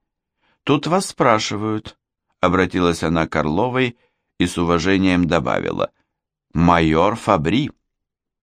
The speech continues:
«Просите!» Изумленная Фрейлина поспешила навстречу гостю. Майор вошел в гостиную. Его сытая физиономия больше не лучилась самодовольством.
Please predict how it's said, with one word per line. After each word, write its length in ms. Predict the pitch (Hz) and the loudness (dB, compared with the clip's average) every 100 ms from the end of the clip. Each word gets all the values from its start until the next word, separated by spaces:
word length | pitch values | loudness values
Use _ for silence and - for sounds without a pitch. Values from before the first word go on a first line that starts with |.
| _ - | _ -2
«Просите!» 1000 | 92 90 - - 113 190 - 65 50 - _ _ _ - | 2 2 0 -4 -4 -4 -4 -4 -4 -6 _ _ _ -2
Изумленная 680 | 92 101 104 107 98 92 80 | 2 4 4 4 2 0 -2
Фрейлина 500 | - 120 127 127 113 | -2 -2 0 -2 -2
поспешила 640 | 92 82 78 - 104 110 | -2 -4 -6 -2 0 2
навстречу 680 | 101 95 - 76 76 87 76 | 2 0 -2 -2 -2 -2 -4
гостю. 500 | 58 50 - 50 - _ _ _ _ _ _ _ _ _ - | -4 -8 -10 -12 -12 _ _ _ _ _ _ _ _ _ -6
Майор 600 | - 95 92 113 127 - _ _ | 0 2 4 2 0 -4 _ _
вошел 400 | 104 95 - 90 | 0 0 2 0
в 40 | 82 | 2
гостиную. 760 | 87 - - 50 50 50 - - _ _ _ _ - - | 0 -2 -8 -8 -6 -8 -10 -16 _ _ _ _ -18 0
Его 300 | 98 110 113 | 2 4 2
сытая 480 | - 107 - 80 78 | 2 0 2 0 0
физиономия 1000 | 82 67 71 67 71 78 90 104 131 135 _ _ - | -2 -2 0 0 0 0 2 0 0 -4 _ _ -6
больше 460 | 85 110 110 - 120 | 2 2 2 0 0
не 160 | 131 | 2
лучилась 640 | 143 160 156 85 78 78 | 2 0 0 0 2 0
самодовольством. 960 | - 80 78 76 69 71 67 - 80 76 | 0 0 0 0 -2 -4 -4 -4 -2 -2